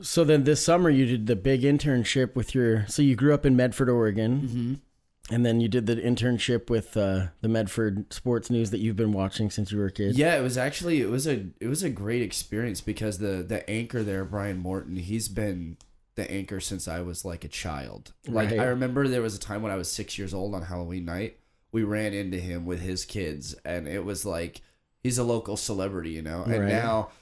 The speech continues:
Speaker 2: I just work next to him, and it, it was just super cool. And not only did I get to do sports, but I got to do a lot of hard news reporting too,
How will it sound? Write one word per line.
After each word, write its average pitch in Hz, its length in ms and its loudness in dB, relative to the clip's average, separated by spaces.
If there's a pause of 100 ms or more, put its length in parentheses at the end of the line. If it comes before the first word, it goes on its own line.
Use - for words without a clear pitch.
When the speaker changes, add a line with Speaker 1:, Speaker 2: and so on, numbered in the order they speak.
(220)
Speaker 2:
I 104 140 -2
just 104 240 -2
work 101 340 -2
next 90 360 -4
to 87 200 -4
him, 82 240 -6 (220)
and 104 260 0
it, 117 320 0
it 120 60 0
was 143 160 2
just 165 200 -2
super 139 260 0
cool. 131 240 2
And 123 100 0
not 135 140 2
only 139 180 2
did 110 160 2
I 107 60 2
get 104 180 -4
to 107 80 -6
do 98 120 0
sports, - 360 -6
but 90 160 -6
I 90 40 -2
got 90 180 -4
to 95 100 -8
do 101 100 -2
a 95 40 0
lot 87 180 -2
of 80 60 -6
hard 90 280 -4
news 92 240 -4
reporting 95 460 -4
too, 95 300 -4